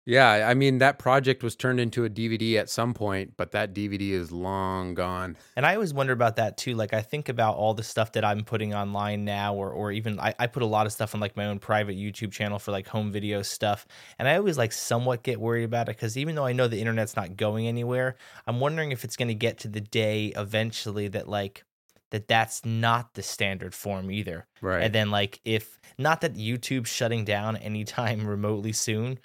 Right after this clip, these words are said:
Speaker 2: but, like, what if they changed and, and then all my stuff is, I don't know, there's just, I always get worried with that kind of stuff too. <laughs> It might just be that I lost everything I previously had.
Speaker 1: That's a, it's a rough thing to lose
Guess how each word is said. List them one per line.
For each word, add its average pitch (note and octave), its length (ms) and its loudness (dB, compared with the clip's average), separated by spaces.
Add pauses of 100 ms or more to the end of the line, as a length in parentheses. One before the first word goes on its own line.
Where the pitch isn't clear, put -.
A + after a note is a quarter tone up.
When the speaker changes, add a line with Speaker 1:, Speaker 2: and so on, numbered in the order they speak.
(120)
Speaker 2:
but, C3 120 2
like, B2 160 2
what C#3+ 220 2
if D#3 120 -2
they C3+ 160 0
changed A2+ 800 -2
and, G2+ 240 -4
and G2+ 240 -4
then G#2 240 0 (180)
all G#2+ 220 4
my G#2 220 0
stuff - 400 -2
is, G2+ 180 -6 (300)
I A2 80 4
don't F#2 100 2
know, F#2 60 -8
there's G#2 160 -4
just, C3 240 -4
I B2+ 140 4
always C3 180 4
get G2+ 140 -2
worried G2+ 260 -2
with G2+ 80 -6
that G2+ 160 0
kind G2+ 120 -2
of F#2+ 60 -8
stuff G2+ 220 -2
too. G#2+ 220 0 (400)
<laughs> G#3 80 4 (520)
It D#3 140 0
might A#2 220 4
just A2 180 -2
be A2+ 100 2
that G#2 140 2
I G2+ 220 2
lost G2+ 360 2
everything G2+ 320 -2
I G2 60 -2
previously G2+ 460 -4
had. G2 240 -2 (140)
Speaker 1:
That's A#2 260 2
a, G2+ 340 2
it's A#2 140 -6
a A2 80 2
rough A#2 220 2
thing A#2 260 -2
to G2+ 80 -2
lose G2+ 420 -4